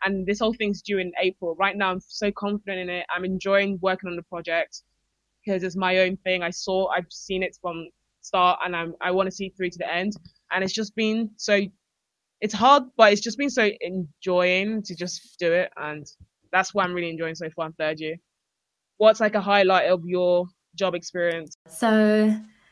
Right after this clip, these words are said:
Speaker 2: I've had loads of highlights, which I'm happy about because it's been, <laughs> it's been ten years. Um, but I have to say,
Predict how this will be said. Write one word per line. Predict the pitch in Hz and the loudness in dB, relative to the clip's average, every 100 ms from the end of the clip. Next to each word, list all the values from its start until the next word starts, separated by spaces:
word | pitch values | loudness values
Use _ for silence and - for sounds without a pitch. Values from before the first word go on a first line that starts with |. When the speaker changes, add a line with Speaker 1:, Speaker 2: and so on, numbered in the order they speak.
| _ _ - | _ _ 0
Speaker 2:
I've | 220 214 | 0 2
had | 247 233 | 0 2
loads | 208 220 220 | 0 0 -2
of | 214 | -8
highlights, | 214 175 165 151 170 196 - - | -8 -8 -6 -6 -8 -10 -18 -16
which | 185 185 | -12 -10
I'm | 165 | -8
happy | 180 175 156 | -8 -10 -12
about | 151 143 - | -10 -12 -14
because | 156 175 151 | -18 -18 -20
it's | - _ | -20 _
been, | 165 160 190 - - | -8 -6 -6 -8 -20
<laughs> | - | -12
it's | 208 - | -10 0
been | 208 214 | 2 2
ten | - 208 | 2 2
years. | 196 208 208 180 185 - - - _ - | 4 2 0 -4 -6 -14 -20 -20 _ -10
Um, | 190 185 180 185 - 196 | -6 -4 -6 -10 -16 -16
but | 185 202 202 - | -10 -8 -6 -8
I | |
have | 208 233 247 | -8 -8 -10
to | 247 | -12
say, | - 185 165 156 | -8 -8 -8 -10